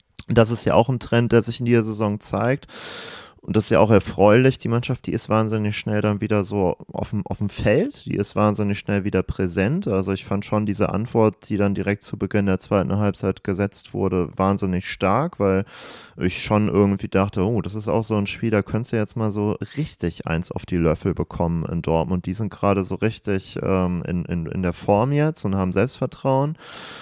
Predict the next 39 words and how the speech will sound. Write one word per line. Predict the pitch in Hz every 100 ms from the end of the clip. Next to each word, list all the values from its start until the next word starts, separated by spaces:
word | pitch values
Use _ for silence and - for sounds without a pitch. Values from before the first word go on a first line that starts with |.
| - - -
Man | 98
selber | 95 92 101 98
hat | 101 -
so | - 92
einen, | 90 87
so | - 95
einen | 92
Knick | - 120 -
bekommen. | 143 - - 135 143 143 123
Und | 101
das | 104 -
war | 120
der | 117
Mannschaft | 113 123 120 117
dann | 113
tatsächlich | - - 110 - 107
wieder | 104 101
nicht | 92 -
anzumerken. | 95 135 - 147 147 147 147 175 202 _ -
Wahrscheinlich | - 98 101 -
auch | 90 104 -
dem | - 98
Dortmunder | 98 95 95 95
Spiel | 90 - 113
ein | 123
bisschen | 127 - 123
geschuldet, | 117 117 - 113 110 104
die | 104
dann | 95 95
ja | 92
sehr | 101 101
stark | - 95 76
auf | 90 -
Umschalten | - 120 139 139 131 131 - 120
und | 107 90
auf | 80 -
Kontersituationen | 120 135 131 135 143 135 131 - 131 127
gesetzt | 127 123 123 - -
hatten. | 127 110 127 131